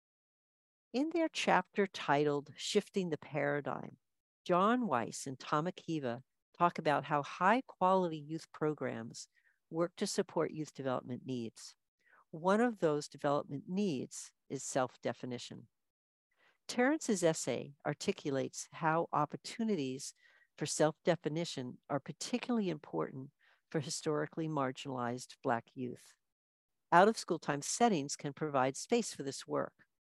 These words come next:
John and Thomas go on to explain that youth should participate in experiences that help them discover personal identities, their interests, their talents, and abilities.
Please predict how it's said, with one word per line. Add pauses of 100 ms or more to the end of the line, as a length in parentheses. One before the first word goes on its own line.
(160)
John
and
Thomas (160)
go
on
to
explain (440)
that
youth
should
participate
in
experiences (320)
that
help
them
discover (360)
personal
identities, (300)
their
interests,
their
talents, (400)
and
abilities.